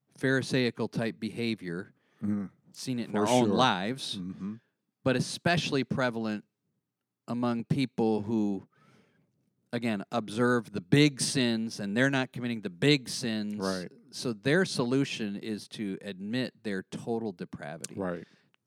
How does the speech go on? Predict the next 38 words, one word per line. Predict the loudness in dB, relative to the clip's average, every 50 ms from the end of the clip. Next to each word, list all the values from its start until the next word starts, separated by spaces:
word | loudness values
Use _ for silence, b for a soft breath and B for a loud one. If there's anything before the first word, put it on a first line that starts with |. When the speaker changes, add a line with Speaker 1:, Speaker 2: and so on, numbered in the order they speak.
| _
Speaker 1:
Going | 0 0 0 2 0 -2 -4
to | -6 -4 -6 -4
the, | -2 0 0 0 0 -2 -6 _ _ _ _ _ _ _ _ _ _ _ _ _ _ _ _ _ _ _ _ _ _ _ _ _ _ _ _
to | -6 -6
the | -4 -4 -4
sinner | -4 -2 -2 0 0 -2 -4
now, | -6 -8 -10 -12 -14 -14 _ -6
the, | -4
the | -4 -4 -2 -2 0
Speaker 2:
Mm-hmm. | 0
Speaker 1:
one | 0 0 -2
who | -4 -6 -10 -10
struggles | -8 -6 -6 -4 -4 -4 -4
Speaker 2:
Mm-hmm. | -6
Speaker 1:
with | -8 -6
guilt. | -6 -6 -6 -6 -6
So | -8
we're | -8
talking | -6 -6 -6 -6
about | -6 -8
the | -10
two | -8 -6 -6
major | -4 -4 -4 -4 -4
issues, | -4 -4 -4 -6 -6 -6
and | -8 -8
hopefully | -8 -8 -6 -6 -6 -4
we've | -4 -4 -4
repeated | -6 -6 -6 -6 -6 -4 -6
enough | -6 -6 -6 -8 -8 _
that | -10 -10
it's | -10 -12 -10 -10
made | -10 -10 -10
sense. | -10 -10 -12 -12 -12
Pride | -14 -10 -6 -4 -4 -4 -4
and | -6 -6
guilt. | -6 -6 -8 -8 -12 -18 b b b b b b b b b b b b b b b b b -16
I | -12 -6
don't, | -4 -2 -2 -4